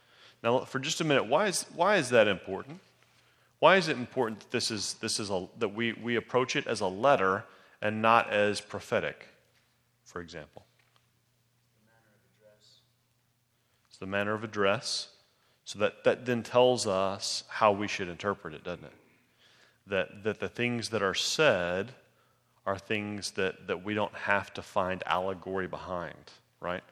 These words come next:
Speaker 1: If it says it, that, that's the way it is, right? Good, good. What's next? When? Why is it important to know the when?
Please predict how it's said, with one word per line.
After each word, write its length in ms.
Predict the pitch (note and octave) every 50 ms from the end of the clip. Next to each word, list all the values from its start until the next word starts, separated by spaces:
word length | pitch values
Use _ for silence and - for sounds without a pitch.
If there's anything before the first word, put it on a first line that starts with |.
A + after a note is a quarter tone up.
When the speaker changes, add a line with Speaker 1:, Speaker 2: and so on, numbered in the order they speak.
| _ _ - _ _ -
Speaker 1:
If 180 | A2 G#2 - -
it 80 | F2 -
says 320 | - - G#2+ G#2+ G2+ F#2+
it, 240 | G#2 G2 - - F#2
that, 160 | F#2 F#2 - - - -
that's 240 | - F2+ F2 E2+ -
the 120 | - E2+
way 180 | E2 E2 E2+ E2
it 80 | D#2+ E2+
is, 460 | E2+ E2+ E2 D2 C2 B1 - - - -
right? 240 | D#2+ E2+ F2 F2 - _ _ _ _ _ _ _ _ _ _ _ _
Good, 240 | - A2+ A2 G#2 E2+ - - - - - - _ _ _ _
good. 280 | - A2 G#2 G2 E2+ - - - - - - _ _ _ _ _ _ _ _ _ _
What's 220 | - A#2+ A2+ - A#2
next? 520 | A#2+ G#2 F2 - - - - - - - - _ _ _ _ _ _ _ _ _ _ _ _ _ _ _ _ _ _ _ _ _ _ _ _ _ _ _ _ _ _ _ _ _ _ _ _ _ _ _ _ _ _ _ _ _ _ _ _ _ _ _ - - - - _ _
When? 480 | - F#2 G#2 A2 A2+ A2+ G#2 F2+ F2 D#2 - - - _ _ - _ _ _ _ _ _ _ _ _ -
Why 200 | - C#3 F#3+ A3+
is 100 | A3 G#3
it 80 | G3
important 420 | D#3 A#2+ - - D3 C#3 A#2 G#2+ -
to 60 | -
know 160 | B2 A#2+ A#2
the 80 | G#2 G2+
when? 320 | F2+ F2 F#2 F2+ E2 D2